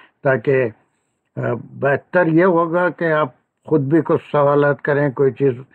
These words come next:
अपने से बयान भी कर रहे हैं, लेकिन बगैर मेरे पूछे के भी कोई ना कोई रेडी हो के वो,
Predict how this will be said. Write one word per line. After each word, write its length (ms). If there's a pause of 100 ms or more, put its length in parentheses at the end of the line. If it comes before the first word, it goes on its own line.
(420)
अपने 380
से 240
बयान 600
भी 120
कर 220
रहे 140
हैं, 100
लेकिन 400
बगैर 340
मेरे 320
पूछे 420
के 180
भी 240 (460)
कोई 200
ना 140
कोई 260
रेडी 340
हो 360
के 100
वो, 360